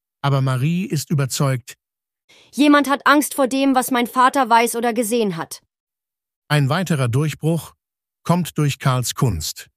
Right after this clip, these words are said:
Speaker 1: In der Ergotherapie zeichnet er ein Bild, das zunächst wirr erscheint,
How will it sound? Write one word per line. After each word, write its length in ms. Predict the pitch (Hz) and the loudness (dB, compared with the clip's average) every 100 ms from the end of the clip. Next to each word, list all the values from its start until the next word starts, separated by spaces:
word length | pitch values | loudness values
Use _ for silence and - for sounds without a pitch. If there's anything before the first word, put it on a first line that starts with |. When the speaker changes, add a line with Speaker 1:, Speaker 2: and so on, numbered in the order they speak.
| _ _ _ _ _ _ 147 | _ _ _ _ _ _ -2
Speaker 1:
In 100 | 139 | 0
der 160 | 139 | 0
Ergotherapie 880 | 170 185 156 147 135 120 143 156 156 _ _ _ _ _ | -2 -2 0 0 -2 -2 -2 -2 -6 _ _ _ _ _
zeichnet 500 | - 156 151 165 151 | -2 0 0 0 -2
er 160 | 139 135 | -2 -2
ein 180 | 127 113 | 0 0
Bild, 320 | 151 170 - _ _ _ _ - | 0 -2 -6 _ _ _ _ -4
das 180 | 139 | -4
zunächst 540 | - 143 143 156 - 120 | 0 0 2 -2 -2 0
wirr 220 | 180 - | 0 0
erscheint, 640 | 117 - 113 113 135 - | -4 -2 -2 -2 -4 -8